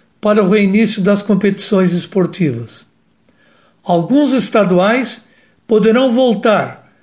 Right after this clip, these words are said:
ao final de junho ou meados de julho, e em outras regiões até nem serem realizados. Quanto ao Brasileirão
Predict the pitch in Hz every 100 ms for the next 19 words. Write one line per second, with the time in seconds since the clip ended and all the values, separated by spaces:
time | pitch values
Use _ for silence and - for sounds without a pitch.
0 | _ _ - 196 196 208 202 196 165 147
1 | 147 214 269 285 285 - _ - 233 240
2 | 214 208 226 214 185 220 170 247 214 147
3 | 127 - - _ _ _ - 196 190 226
4 | 226 202 175 196 156 175 190 240 269 220
5 | - _ _ _ _ _ - 185 185 220
6 | 208 262 254 - 220 220 226 226 - _
7 | _ _ _ 190 202 202 196 156 156 139
8 | - - - - _ _ _ _ _ _
9 | _ _ _ _ - 233 277 277 254 220
10 | 214 226 220 196 190 220 160 123